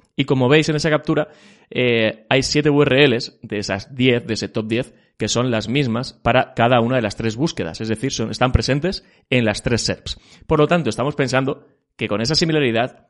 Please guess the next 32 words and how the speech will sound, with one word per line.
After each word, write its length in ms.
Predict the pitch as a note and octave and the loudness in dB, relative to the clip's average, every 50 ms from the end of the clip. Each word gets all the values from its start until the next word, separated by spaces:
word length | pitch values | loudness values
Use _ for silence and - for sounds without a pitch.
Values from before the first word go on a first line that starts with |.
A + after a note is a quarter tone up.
| _ _ | _ _
seguramente 640 | - - - F2+ G#2 B2+ B2+ A#2+ A2+ A2 B2 C3 | -12 -8 -6 -4 -2 0 0 0 0 0 0 -2
nos 140 | A2+ - - | -2 -2 -2
toque 180 | - G#2+ G#2+ | -2 -2 -2
hacer, 380 | G#2 F#2 - G#2+ A#2 - - - _ _ _ _ _ _ - | -2 -2 -2 -2 -4 -4 -4 -12 _ _ _ _ _ _ -6
eh, 240 | - G#2+ G#2 G2 F#2 | -4 -2 0 0 0
o 80 | F#2+ | 0
nos 140 | G#2 G#2+ G2 | -2 -2 -2
toque 240 | - C3 A#2 B2+ B2 | -2 0 0 0 0
cubrir 560 | - - A#2 A2+ A#2 C3 B2+ B2 B2 - _ _ _ _ _ _ | 2 2 2 2 2 2 0 0 -4 -10 _ _ _ _ _ _
las 540 | - - F3 B2 A2+ A2 A2 G#2+ G#2 G2+ - | -20 -12 -8 -4 -2 0 0 0 0 -2 -2
diferentes 420 | A2+ G#2+ - A#2+ A2 B2+ C3+ B2+ | -4 -6 -4 -2 -2 -2 -2 -2
intenciones 440 | C3 B2+ B2 B2 A2+ - A#2 A#2+ A#2 | -2 -2 -2 -2 -2 -2 -2 -2 -2
de 60 | A2+ | -2
búsqueda 460 | A2 A2 A2+ - - B2+ C3 C3 - - | -2 -4 -4 -2 -2 -2 -2 -2 -4 -4
en 140 | - A2 A2 | -4 -2 0
una 140 | B2+ C3+ B2+ | 0 0 0
misma 240 | B2 A2+ A2 A2+ G#2+ | 0 0 0 0 2
U 100 | A2 A#2 | 2 2
R 140 | A2+ A2 A#2 | 2 2 2
L 280 | C3+ F3 F3 - - - | 2 0 -2 -4 -6 -6
o 160 | A#2+ G#2+ G2+ | -6 -4 -4
en 160 | G2+ G2+ G#2 | -4 -2 -2
dos. 240 | A2 G#2 - - - | -2 -2 -2 -4 -2
Vamos 260 | - C3 D3 E3 D#3 | -2 0 0 0 0
a 40 | E3+ | 2
ver 120 | D#3 D#3 D3+ | 2 2 2
un 80 | D3+ | 2
poco 220 | C#3 D3+ C3+ - A2+ | 0 0 2 2 0
más. 280 | G#2 D#2+ - - - _ _ - - _ _ _ | 0 -2 -6 -10 -16 _ _ -20 -20 _ _ _
Como 220 | - B2+ A#2+ A#2 | -2 -2 0 0
podemos 320 | A2 B2 C3 D3 D#3+ D#3 - | 0 2 2 2 2 0 0
analizar 680 | D#3+ D#3+ D#3 D#3 C#3+ - - D3+ C#3+ A#2+ - - - | 0 0 0 0 0 2 2 2 2 2 0 -6 -14